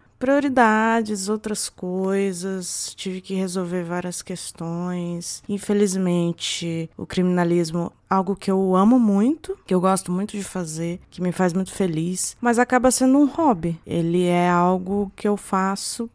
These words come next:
porque eu gosto e porque eu tenho vontade de divulgar a área da criminologia, do criminal profiling no Brasil. Falar um pouquinho também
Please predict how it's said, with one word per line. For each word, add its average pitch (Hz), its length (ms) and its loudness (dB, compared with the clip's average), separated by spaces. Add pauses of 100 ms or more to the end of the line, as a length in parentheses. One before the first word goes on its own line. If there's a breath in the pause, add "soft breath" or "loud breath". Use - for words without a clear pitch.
porque - 320 -8
eu 220 80 -4
gosto 202 680 -2
e 226 120 0
porque 214 340 0
eu 202 40 0
tenho 196 200 -2
vontade 180 480 -4
de 165 160 -8
divulgar 190 1040 0
a 156 80 -6
área 151 420 -4
da 160 140 -6
criminologia, 165 720 -2
do 165 100 -4
criminal 156 380 -6
profiling 190 480 -2
no 175 100 0
Brasil. 185 680 0
Falar 269 260 6
um 269 60 4
pouquinho 240 400 0
também 196 640 0